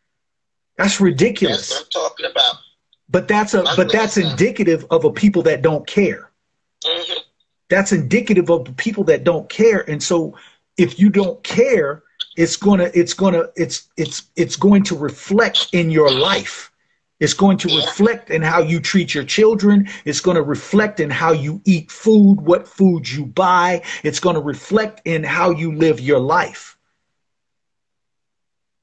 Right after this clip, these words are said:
Speaker 1: And we have to get away from that level of degeneracy, man. It, it, it's a degenerate type,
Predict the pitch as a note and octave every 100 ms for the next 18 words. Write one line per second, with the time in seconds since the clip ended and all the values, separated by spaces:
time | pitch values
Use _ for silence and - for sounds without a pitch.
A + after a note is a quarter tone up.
0 | _ D#3+ D#3 F#3+ G3+ F#3 E3 F3 E3+ F3
1 | F#3 F3 E3+ F3+ E3+ F3 E3+ D3+ C3 A2+
2 | B2 B3+ G#3 A#2 - G#2 F#2 A2 E3+ F#3
3 | _ _ D3+ E3 F3+ F3 F3+ E3+ D#3 B2+
4 | C#3+ G2+ - G3+ A3 G#3 G3+ - - -
5 | - - E3+ D3+ -